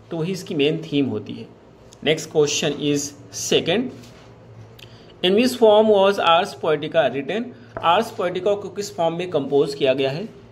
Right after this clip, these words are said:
तो second का हमारा सही answer होता है ए, यानी कि hexameter में लिखा गया है और वर्स form में, चूँकि एक poem है इस वजह से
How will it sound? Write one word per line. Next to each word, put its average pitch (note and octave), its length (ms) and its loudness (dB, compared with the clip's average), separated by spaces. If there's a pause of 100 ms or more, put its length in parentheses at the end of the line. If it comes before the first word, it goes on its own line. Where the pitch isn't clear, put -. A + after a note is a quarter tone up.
तो D#3 60 -2
second G#3+ 420 -2
का A#3+ 60 -2
हमारा F3+ 340 0
सही D#3+ 260 -2
answer C#3+ 280 -2
होता C3+ 280 -2
है C#3 160 -2
ए, C#3+ 180 4
यानी C3+ 220 0
कि C#3 140 -2
hexameter D#3 840 -2 (420)
में D#3 120 4
लिखा D3+ 280 2
गया D#3+ 200 4
है G#3 220 -2 (240)
और D3 100 4
वर्स C3+ 320 2
form A2 300 -4
में, A2 200 -10
चूँकि - 260 -4
एक C3+ 140 0
poem D3 260 2
है F3 120 -4
इस C#3 120 -8
वजह C3+ 200 -2
से B3 280 -2